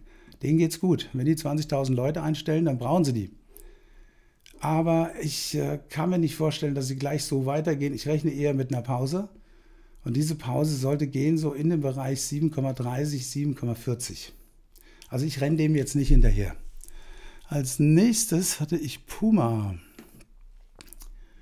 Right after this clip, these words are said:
Puma, ach, da war alles Mögliche. Die Credit Suisse nimmt die Puma auf Outperform. Ja, ich weiß, Credit Suisse, aber sie macht es nun mal.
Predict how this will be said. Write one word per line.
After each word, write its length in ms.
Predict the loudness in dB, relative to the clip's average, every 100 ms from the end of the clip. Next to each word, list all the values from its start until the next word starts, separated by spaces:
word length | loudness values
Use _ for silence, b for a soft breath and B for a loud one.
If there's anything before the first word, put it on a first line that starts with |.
| b b b 2
Puma, 320 | 4 6 2 -8 -4
ach, 140 | -4
da 120 | -2 -2
war 100 | 0
alles 120 | 4
Mögliche. 300 | 4 4 -8 -10 B B B B B
Die 80 | 0
Credit 320 | 4 4 4
Suisse 460 | 4 6 6 4 6 B B B
nimmt 360 | 8 8 6
die 220 | 4 4 2
Puma 520 | 0 2 4 4 4
auf 300 | 0 -2 0
Outperform. 680 | 0 2 0 2 -2 -2 -10 b b b b _ -10 -2
Ja, 160 | 0
ich 80 | 2
weiß, 300 | 2 0 -2
Credit 260 | -2 -2 -2
Suisse, 320 | -6 -6 0
aber 240 | 0 0 B B B B B B -4
sie 140 | 2
macht 240 | 2 2
es 100 | -4
nun 120 | -4
mal. 120 | -4